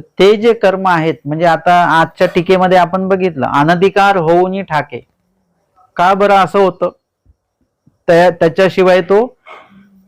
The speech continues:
त्याला चैनच पडत नाही त्या विखोशिवाय. का बरं? न तो अनधिकार होऊन ठाकतो म्हणून "तेने विन गमेची ना."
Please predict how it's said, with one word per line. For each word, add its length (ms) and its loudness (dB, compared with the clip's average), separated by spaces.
त्याला 200 2
चैनच 520 0
पडत 300 0
नाही 140 0
त्या 120 2
विखोशिवाय. 680 0
का 240 0
बरं? 300 2
न 100 -4
तो 140 -2
अनधिकार 640 2
होऊन 300 0
ठाकतो 440 -2
म्हणून 420 -4
"तेने 580 -2
विन 200 0
गमेची 440 0
ना." 120 -4